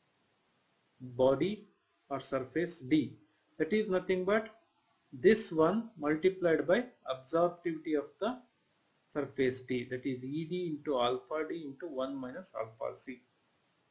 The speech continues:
And reflex energy, again this energy is reflected, therefore E D into one minus alpha C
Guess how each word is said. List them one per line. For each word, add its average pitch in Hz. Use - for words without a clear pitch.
And 214
reflex 196
energy, 127
again 160
this 226
energy 190
is 160
reflected, 139
therefore 131
E 160
D 185
into 147
one 135
minus 160
alpha 143
C 196